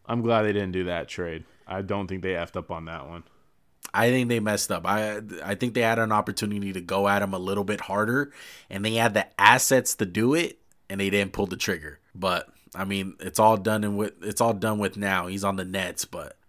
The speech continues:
Speaker 2: <sighs> that would have been good. That would have been cool to have Harden on their team.
Speaker 1: I disagree. I don't wanna see Harden dribble the ball and Jokic calling for it and never get the ball.
Speaker 2: <laughs>
Speaker 1: And Jamal Murray. Oh, Jamal Murray would have been in the trade,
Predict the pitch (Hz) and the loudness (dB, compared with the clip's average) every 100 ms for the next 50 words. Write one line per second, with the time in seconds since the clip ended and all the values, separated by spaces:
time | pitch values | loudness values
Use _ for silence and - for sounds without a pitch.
0 | _ - - 90 92 104 120 127 127 117 | _ -8 -4 -2 2 6 6 6 4 4
1 | 104 85 85 107 127 120 107 120 113 104 | 2 2 2 4 6 4 0 2 4 6
2 | 104 98 104 95 92 90 87 85 87 78 | 4 4 4 4 0 -4 -4 -6 -10 -12
3 | - _ _ 110 117 117 - 98 107 107 | -20 _ _ 0 2 2 0 0 2 2
4 | 110 117 113 - 120 101 107 104 104 95 | 2 0 -2 0 0 2 0 0 -2 0
5 | 101 95 101 98 98 98 92 98 - 101 | -2 -2 -2 -2 -2 -2 -2 -6 -6 -4
6 | 92 95 - 98 95 92 90 92 85 87 | -4 -6 -4 -2 -2 -2 -4 -4 -6 -2
7 | - 92 92 95 - - - - - 349 | -2 -2 0 0 -2 -10 -12 -14 -2 -2
8 | - 339 - 349 - - - - - - | -2 -6 -6 -6 -4 -4 -6 -6 -12 -6
9 | - - - - _ _ _ _ 123 117 | -8 -6 -10 -10 _ _ _ _ -2 2
10 | 123 123 120 104 104 101 98 - 135 131 | 4 6 4 4 4 4 2 6 6 6
11 | 160 131 117 110 98 95 87 82 - 82 | 4 4 4 2 0 -4 -6 -8 -8 -8
12 | 85 | -8